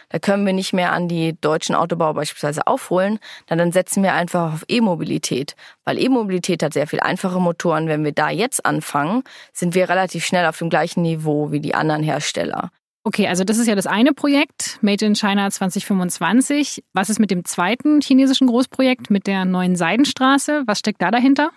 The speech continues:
Speaker 1: Das klingt halt richtig gut, so als wäre das schon immer so gewesen, als gäbe es einen historischen Anspruch. Das ist meiner Meinung nach Unsinn. Die Seidenstraße hat im Übrigen auch in Indien begonnen <laughs> und nicht in China.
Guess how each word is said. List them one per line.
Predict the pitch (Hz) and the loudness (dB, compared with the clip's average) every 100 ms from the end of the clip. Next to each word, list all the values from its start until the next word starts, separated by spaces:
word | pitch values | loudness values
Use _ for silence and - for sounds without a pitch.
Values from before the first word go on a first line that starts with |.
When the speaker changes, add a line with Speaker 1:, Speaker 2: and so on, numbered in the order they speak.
| - _ _ _ _ _ _ _ _ | -14 _ _ _ _ _ _ _ _
Speaker 1:
Das | - 160 - | -2 -2 -2
klingt | - 240 247 | -2 0 2
halt | 233 202 | 0 -2
richtig | 208 202 208 - | -2 -2 -4 -2
gut, | 226 269 - - - _ | 0 0 -2 -8 -10 _
so | - 185 | -2 2
als | 160 170 - 160 | 2 2 -2 0
wäre | 170 | 0
das | 180 175 | 0 -2
schon | - | 0
immer | 180 165 | 0 0
so | 165 | -2
gewesen, | 156 170 202 214 202 | 0 0 0 0 0
als | 170 - | -2 -2
gäbe | 156 | -2
es | 156 | 0
einen | 165 156 | 0 0
historischen | 151 - 185 175 151 - | -2 -2 -2 -2 -4 -2
Anspruch. | 170 226 - - 185 196 - - - - | -2 -2 -4 -2 -2 -2 -12 -16 -20 -14
Das | - 160 | -4 -2
ist | 170 | 0
meiner | 170 160 160 160 - | 2 2 2 0 0
Meinung | 151 156 143 | 0 0 0
nach | 127 147 - | 0 0 0
Unsinn. | 175 180 185 185 196 - - - | 0 2 0 0 -2 -6 -20 -8
Die | |
Seidenstraße | - 147 160 - 151 - 156 160 | -2 0 0 0 -2 0 -2 0
hat | - - | -2 -2
im | 151 | -2
Übrigen | 151 160 | 0 0
auch | 131 - | 0 0
in | 139 | 0
Indien | 175 220 190 190 | 2 2 0 0
begonnen | 180 185 196 202 - | 0 0 0 -2 -2
<laughs> | |
und | 190 175 - | 0 0 -2
nicht | 170 | -4
in | 156 | -4
China. | 156 - 214 190 | -4 0 0 0